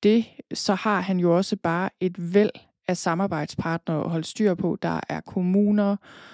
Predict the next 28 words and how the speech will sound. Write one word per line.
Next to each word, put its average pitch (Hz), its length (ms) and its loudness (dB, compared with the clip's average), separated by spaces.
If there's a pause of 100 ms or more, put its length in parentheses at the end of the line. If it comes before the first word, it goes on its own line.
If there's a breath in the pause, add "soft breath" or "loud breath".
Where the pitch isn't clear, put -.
(180 loud breath)
og 170 180 0
frivillige 185 540 0
centre 170 760 0
og - 340 0
organisationer 170 1080 0
rundt 180 340 0
omkring - 500 -4
i 170 60 -6
landet, 170 420 0
og - 160 0
alle 202 280 2
mulige 185 400 0
former 170 360 -2
for - 140 -6
overnatning. 185 1000 0 (440 loud breath)
Han 180 180 -2
har 175 160 -6
holdt 170 320 -4
rigtig 170 320 -4
mange 151 260 -4
foredrag 185 840 0
undervejs 170 580 -2
på 175 100 -6
den 175 220 -4
her 160 160 -6
march. 156 520 -4 (800 loud breath)
Det 226 180 4
er 180 180 2